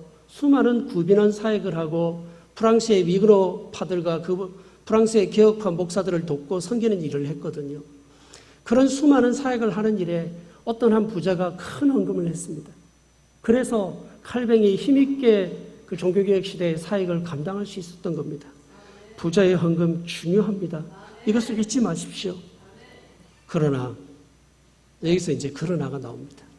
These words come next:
그러나 하나님께서는 중심에서 우러난 헌금만 받으십니다. 이것이 바로 하나님의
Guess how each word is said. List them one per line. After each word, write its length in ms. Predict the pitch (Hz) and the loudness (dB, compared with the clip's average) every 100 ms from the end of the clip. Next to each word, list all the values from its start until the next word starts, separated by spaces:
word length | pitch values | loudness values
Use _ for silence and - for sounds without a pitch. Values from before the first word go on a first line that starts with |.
| _ _ _ _ _ _ _ _ - | _ _ _ _ _ _ _ _ 0
그러나 560 | 208 220 220 220 220 | 6 8 8 6 2
하나님께서는 1120 | 214 240 254 214 - 170 165 156 170 143 - - - - - _ _ _ | 2 4 4 4 0 -2 0 0 0 -2 -6 -14 -20 -20 -20 _ _ _
중심에서 960 | - 160 175 202 - 285 277 254 - 220 | -8 -4 0 0 2 6 6 6 0 -2
우러난 640 | 285 240 240 240 233 240 233 | -2 -2 2 4 6 4 2
헌금만 800 | - 175 165 170 165 175 180 175 | -2 -2 -2 0 0 -2 -4 -8
받으십니다. 640 | 127 113 - 101 - - _ - - - - - - - - - | -12 -12 -14 -14 -16 -20 _ -20 -20 -20 -20 -20 -20 -18 -10 2
이것이 300 | 190 185 170 | 2 2 -2
바로 200 | 151 151 | -4 -4
하나님의 720 | - 185 165 151 151 151 | -6 -4 -2 2 2 2